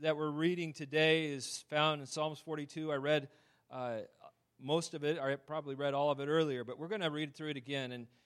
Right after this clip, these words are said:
if you have your Bibles, it's Psalms forty-two. Mark it, highlight it. It's a great verse. Uh, but throughout the whole chapter of Psalms,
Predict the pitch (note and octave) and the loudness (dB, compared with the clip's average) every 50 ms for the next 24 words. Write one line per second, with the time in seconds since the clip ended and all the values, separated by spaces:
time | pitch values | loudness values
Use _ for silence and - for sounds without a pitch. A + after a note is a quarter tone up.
0 | _ _ _ - D#3 F3+ D#3+ C3+ F3 G3 G#3 G#3 G#3+ G3 D#3+ D#3 C#3+ C#3 C#3 D3 | _ _ _ -10 -10 -8 -6 -2 0 0 0 0 -2 0 6 6 8 8 6 2
1 | E3 G3+ - - _ _ _ - - - - _ _ _ _ _ - B2 C3 - | -4 -10 -14 -18 _ _ _ -20 -20 -20 -20 _ _ _ _ _ -10 -8 -6 -6
2 | - - - E3 D3+ E3+ F3+ F#3+ F3+ - - - E3+ E3+ F3 F#3 G3 - - E3 | -4 0 4 4 4 4 4 0 -4 -12 -10 -6 -4 -2 -2 -2 -4 -6 -8 -6
3 | D3 C#3+ D3 D#3 F3+ E3+ _ _ - B2+ C3+ C#3+ D3+ D#3+ F3 E3+ - F#3+ G3 G#3 | -6 -6 -6 -6 -8 -12 _ _ -16 -10 -2 2 4 4 4 4 0 -4 -4 -4
4 | - _ _ _ _ _ _ _ - - D#3 D#3+ E3+ F3 F3 E3+ E3+ E3+ F3 F3+ | -6 _ _ _ _ _ _ _ -6 2 4 4 4 6 4 4 4 4 2 -2
5 | G3+ G3+ - _ _ _ _ _ _ _ _ _ _ _ - C#3 C3 A2+ A#2+ C3 | -6 -6 -10 _ _ _ _ _ _ _ _ _ _ _ -16 -16 -16 -12 -6 -2
6 | D3 D#3+ F3 F#3 F3+ - C3 C3+ D3+ D3+ D#3 D#3+ D#3+ D#3 D#3 - - - - _ | 2 4 4 4 2 0 -6 -6 -4 -2 -2 -2 -2 -4 -8 -14 -14 -16 -18 _
7 | _ _ _ _ _ _ _ - C3 B2 A#2+ A#2 A#2 A#2 A2+ A2+ - _ _ _ | _ _ _ _ _ _ _ -12 -10 -8 -8 -6 -6 -8 -8 -10 -14 _ _ _
8 | _ _ _ B2 C3+ A#2+ - - - E3+ F#3 F3 E3+ F3 F#3+ D#3+ A#2+ B2+ - - | _ _ _ -14 -14 -12 -12 -10 -6 -2 2 4 6 8 6 6 4 -2 -18 -16
9 | - - G3+ A3 G3+ - - - F3+ F3+ F3 - E3+ D#3+ C#3+ C3+ - F#3 F3+ G3+ | -8 -6 -4 -4 -4 -6 -6 -4 -4 -4 -4 -6 -10 -12 -10 -10 -8 -6 -4 -4
10 | F#3+ E3+ C#3+ A2+ A#2 - | -4 -4 -6 -8 -12 -20